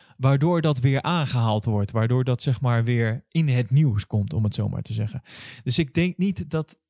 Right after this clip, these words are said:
eh, sowieso is de fia daarna natuurlijk daarna ook strenger op geworden en duidelijker over gaan communiceren naar de rijders toe.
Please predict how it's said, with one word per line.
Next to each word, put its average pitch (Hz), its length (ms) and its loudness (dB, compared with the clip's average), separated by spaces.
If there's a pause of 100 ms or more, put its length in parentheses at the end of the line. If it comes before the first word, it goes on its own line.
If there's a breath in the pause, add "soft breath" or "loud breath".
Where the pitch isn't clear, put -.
(100)
eh, 143 100 -4 (160)
sowieso 160 760 2 (440 loud breath)
is 147 180 -2
de 139 80 -2
fia 147 420 2
daarna 131 280 0
natuurlijk 131 440 0
daarna 139 400 2
ook 131 320 0 (120)
strenger 147 680 0
op 151 180 2
geworden 156 540 0
en 117 300 -2
duidelijker 135 640 2
over 117 320 2
gaan 120 200 0
communiceren 120 680 2
naar 110 120 0
de 113 60 2
rijders 131 440 0
toe. 165 260 0